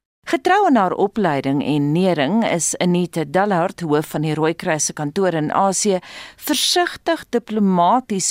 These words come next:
oor vrae rakend die Taliban.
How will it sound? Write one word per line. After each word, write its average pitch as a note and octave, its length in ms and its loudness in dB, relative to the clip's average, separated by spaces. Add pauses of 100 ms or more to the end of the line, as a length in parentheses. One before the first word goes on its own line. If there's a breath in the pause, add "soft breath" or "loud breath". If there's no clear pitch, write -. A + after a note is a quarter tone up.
oor D#3+ 160 0
vrae G3 600 0 (340 loud breath)
rakend E3+ 480 0
die C3 220 -2
Taliban. F#3 720 0